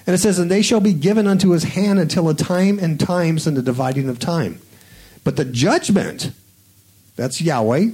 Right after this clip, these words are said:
and, and his Christ, "shall sit, and they shall take away his dominion to consume and to destroy it unto the end."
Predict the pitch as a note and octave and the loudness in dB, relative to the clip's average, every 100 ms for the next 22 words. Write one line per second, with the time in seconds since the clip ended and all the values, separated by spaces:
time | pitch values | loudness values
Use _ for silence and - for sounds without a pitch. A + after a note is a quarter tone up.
0 | - C#3+ C3+ C3+ C#3+ C3+ C3 D#3 - C3+ | -4 -6 -4 -4 -4 -4 -4 -4 -4 -4
1 | A2 - - _ _ - - G3+ F#3+ G#3+ | -2 -6 -12 _ _ -12 -4 -2 0 0
2 | F#3+ F#3+ D#3 E3+ - F#3 G#3+ F#3+ G3 G3+ | 0 0 0 0 0 -2 -2 -2 0 2
3 | F3+ D#3 D3+ D#3 F#3+ E3 B2+ A#2+ - C#3 | 2 2 0 0 2 2 0 -4 -2 -2
4 | A#2+ - G3 G#3 F#3 B2+ B2 - - G3+ | -2 0 2 2 0 -2 -6 -4 -2 0
5 | C3+ C3 C#3 C#3+ - C#3 C3+ C3+ - C3+ | 0 -2 -4 -4 -2 0 0 -4 -6 -4
6 | G#2+ F#2+ F#2 | -4 -4 -6